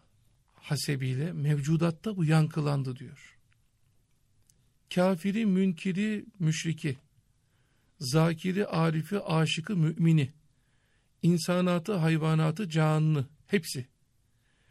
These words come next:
Esasında kainata geldiklerinde, dünya alemine düştüklerinde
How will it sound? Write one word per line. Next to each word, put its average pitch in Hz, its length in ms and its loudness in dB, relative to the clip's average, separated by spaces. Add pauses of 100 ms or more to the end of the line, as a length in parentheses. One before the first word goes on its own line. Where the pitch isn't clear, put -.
(140)
Esasında 196 680 -2
kainata 160 560 0
geldiklerinde, 131 880 -4
dünya 143 300 2
alemine 147 460 0
düştüklerinde 131 800 -8